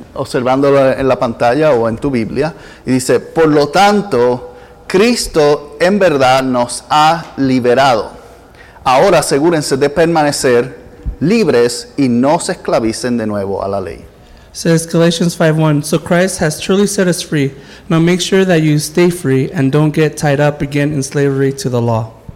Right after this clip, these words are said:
Speaker 1: El llamado al arrepentimiento comienza, uno recibe a Jesús en su corazón y dice, ¿qué pasa? Como resultado eres liberado.
Speaker 2: And as we said, we take the calling of repentance and we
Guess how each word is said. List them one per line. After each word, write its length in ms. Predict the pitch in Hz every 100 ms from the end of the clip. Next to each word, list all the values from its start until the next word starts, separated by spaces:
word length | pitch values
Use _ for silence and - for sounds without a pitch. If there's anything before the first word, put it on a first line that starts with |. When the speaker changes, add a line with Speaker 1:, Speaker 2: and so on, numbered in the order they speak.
| - - - - - - - - - - -
Speaker 1:
El 340 | 160 156 147 139
llamado 420 | 147 147 208 247
al 100 | 226
arrepentimiento 960 | 208 185 170 165 160 151 180 185 180 143
comienza, 840 | 143 143 185 208 202 - 127 117
uno 260 | 131 147 165
recibe 600 | 151 120 - 185 202 196
a 60 | 185
Jesús 760 | - 143 - - 208 208 202 -
en 140 | 147
su 180 | - 160
corazón 720 | 170 175 - 165 131 127 143 - - -
y 80 |
dice, 320 | 139 180 170 160
¿qué 120 | 160
pasa? 560 | - 123 - 107 -
Como 240 | - 127 135
resultado 560 | 151 190 - 127 120
eres 180 | 123 123
liberado. 800 | 127 123 123 123 120 123 120 104 - - - - - -
Speaker 2:
And 500 | 156 165 156 151 156 - - -
as 220 | 247 247
we 80 | 160
said, 260 | 156 196 170
we 80 |
take 340 | 156 - 170 170
the 320 | 165 156 143 147
calling 360 | 165 156 165
of 340 | 151 143 135 -
repentance 760 | 147 185 180 - 147 151 - -
and 220 | 147 139
we 260 | 151 151